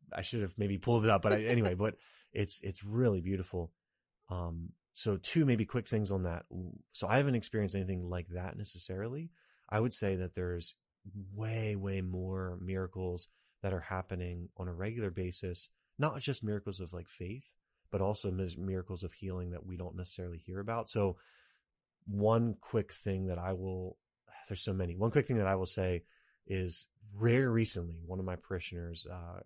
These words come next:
Speaker 1: a woman in my parish, was sick with covid. She, you know, she was doing okay, but definitely very sick. And, uh, you know, has this deep devotion to the Eucharist and just desired to receive it. And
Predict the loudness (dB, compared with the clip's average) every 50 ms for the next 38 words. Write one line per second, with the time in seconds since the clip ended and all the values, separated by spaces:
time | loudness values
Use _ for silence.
0 | -18 _ -12 -10 -8 -4 -2 -2 0 0 -2 -2 -4 -6 -8 -8 -8 -8 -6 -6
1 | -8 -10 _ _ _ _ _ _ _ _ _ -4 0 2 2 2 0 -2 -6 -10
2 | _ _ _ _ _ _ _ -14 -12 -4 -2 -2 -2 -2 -6 _ -6 -2 -2 -2
3 | -2 -2 0 2 2 2 2 0 -2 -2 -6 -8 -8 -8 -8 -8 -4 -4 -4 -4
4 | -4 -4 -6 -6 -4 -2 0 2 2 4 4 2 2 0 -2 0 0 0 0 -2
5 | -2 -2 -6 -6 -4 -4 -2 0 2 2 0 0 -4 -6 -6 -6 -8 -10 _ _
6 | _ _ _ _ _ _ _ _ _ _ -4 -2 -2 0 0 -2 -2 -4 -6 -8
7 | -10 _ _ _ _ _ _ _ _ _ -8 -6 -6 -4 -6 -6 -4 -2 -2 -2
8 | -2 -2 -4 -6 -6 -8 -12 -16 _ -12 -12 -12 -8 -10 -10 -4 -2 6 6 8
9 | 8 8 4 2 2 2 2 2 2 0 0 0 -4 -6 -8 -8 -8 -6 -6 -4
10 | -2 -2 -2 -4 -4 -6 -12 -12 -10 -8 -8 -4 -4 -4 -4 _ _ _ _ _
11 | _ _ _ _ -6 -4 -2 -2 -2 -2 -4